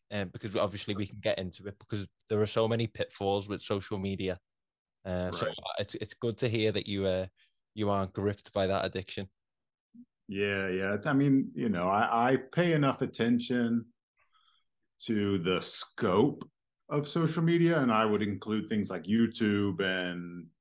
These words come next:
Speaker 2: and, uh, other platforms besides Instagram, which is what I'm on. Um, but, like, I don't have a TikTok. Um,
Speaker 1: Me neither. I ref-, I'm, I'm very stubborn. I refuse to get a <laughs> TikTok.
Speaker 2: Yeah, I, you know, that's something that,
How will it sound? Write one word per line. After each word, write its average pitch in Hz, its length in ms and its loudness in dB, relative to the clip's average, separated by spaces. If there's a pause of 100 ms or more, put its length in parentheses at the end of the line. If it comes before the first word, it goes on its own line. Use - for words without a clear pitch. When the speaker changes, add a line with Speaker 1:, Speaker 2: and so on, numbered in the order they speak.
(140)
Speaker 2:
and, 87 680 -6
uh, 90 360 -6
other 104 260 -2
platforms 90 800 -2
besides 82 480 -4
Instagram, 80 540 -2
which 82 100 -6
is 80 100 -6
what 80 140 -2
I'm 85 200 2
on. 78 300 -2 (840)
Um, 85 720 -2
but, 107 100 0
like, 90 160 2
I 92 80 2
don't 104 300 2
have 92 240 4
a 95 60 2
TikTok. 101 920 2 (220)
Um, 87 960 -2
Speaker 1:
Me 110 80 0
neither. 98 440 0
I 117 100 2
ref-, 117 300 2
I'm, 110 280 0
I'm 104 140 2
very 104 180 4
stubborn. 90 480 -6
I 95 80 -4
refuse 92 500 -4
to 95 100 -4
get 85 160 -6
a - 40 -20
<laughs> - 20 -20
TikTok. - 540 -4 (340)
Speaker 2:
Yeah, 104 140 -4 (100)
I, 98 280 2 (440)
you 120 100 4
know, 127 180 6
that's 143 160 4
something 147 280 4
that, 120 220 4